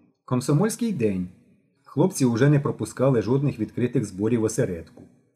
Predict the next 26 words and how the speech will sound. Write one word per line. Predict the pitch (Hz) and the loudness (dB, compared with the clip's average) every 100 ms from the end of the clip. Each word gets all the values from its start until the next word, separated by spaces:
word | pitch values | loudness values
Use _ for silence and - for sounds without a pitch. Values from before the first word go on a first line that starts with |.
| _ _ - | _ _ -4
Гуртки | 113 131 - 220 | -2 -2 -2 0
займали | 139 101 113 151 | 0 2 2 2
весь | 110 110 - | 2 0 -4
тиждень. | - 90 87 80 - _ _ _ _ _ _ | -8 -8 -10 -18 -20 _ _ _ _ _ _
А | 135 | -2
в | 117 | 2
неділю | 131 180 175 139 | 2 2 0 2
зранку | 156 196 180 107 | 4 2 2 0
відбувався | 104 107 117 147 - | 0 0 0 0 -2
загальний | 123 95 123 139 113 | -4 -2 2 2 0
збір | 87 110 127 | -4 -4 -2
загону. | 120 92 92 90 82 - _ _ _ _ _ _ _ _ _ _ | -4 -4 -6 -8 -10 -18 _ _ _ _ _ _ _ _ _ _
Крім | - 160 180 | -2 0 2
того, | 247 185 | 6 6
Мишкова | 135 123 196 185 | 6 2 0 2
ланка | 131 160 180 123 | 2 2 0 -2
листувалася | 110 - 113 143 160 131 | -4 -6 -2 0 -2 -4
з | - | -6
піонерами | 113 107 131 190 127 117 | -2 0 0 0 0 0
міста | 147 147 143 | -2 -2 -2
Хемніца | 117 107 104 95 - 95 | 0 0 0 -4 -8 -6
в | |
Німеччині, | 101 101 98 90 - 92 90 - _ _ _ | -4 -4 -4 -8 -12 -12 -14 -16 _ _ _
піонерами | 135 147 214 220 151 143 | 4 4 4 4 4 4
Орєхово-Зуєвського | 147 196 180 147 123 165 180 - 165 165 | 4 4 2 0 2 2 0 -2 0 0
району | 175 127 107 104 98 | 0 0 0 -2 -4